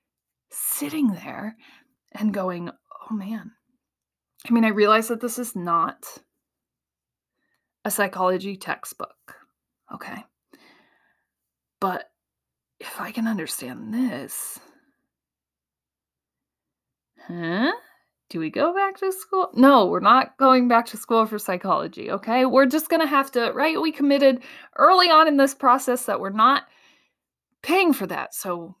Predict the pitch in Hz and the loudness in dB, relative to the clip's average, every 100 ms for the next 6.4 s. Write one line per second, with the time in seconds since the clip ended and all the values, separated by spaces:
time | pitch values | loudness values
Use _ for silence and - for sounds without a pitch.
0 | _ - 349 381 392 285 - 302 285 - | _ -2 2 2 0 -4 -2 0 0 0
1 | 269 285 - - 185 151 - - _ _ | -2 -2 -6 -10 -8 -8 -12 -20 _ _
2 | _ _ _ - 208 269 254 - 185 156 | _ _ _ -4 2 2 2 -6 -8 -8
3 | 110 160 - 214 233 247 254 208 214 208 | -6 -8 -2 0 2 2 -2 -2 2 2
4 | - _ - - - - - 254 254 254 | 0 _ -20 -20 -16 -14 -6 0 2 4
5 | 247 240 240 247 - - - 196 214 - | 4 4 2 -2 -12 -10 0 2 2 -2
6 | 190 190 190 | -2 0 -2